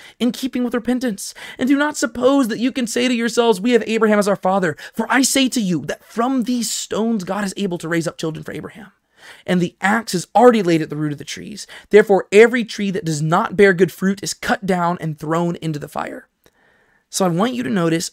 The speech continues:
who specifically John the Baptist is targeting. He's not targeting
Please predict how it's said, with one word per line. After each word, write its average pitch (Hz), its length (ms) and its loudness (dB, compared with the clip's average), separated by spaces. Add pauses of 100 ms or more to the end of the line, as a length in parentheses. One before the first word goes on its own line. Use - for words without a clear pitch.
(120)
who 233 340 -2
specifically 175 960 -8 (340)
John 160 280 0
the 170 60 -2
Baptist 151 600 -8 (220)
is - 80 -12
targeting. 214 460 0 (640)
He's 175 220 -2
not 180 320 2
targeting 196 640 0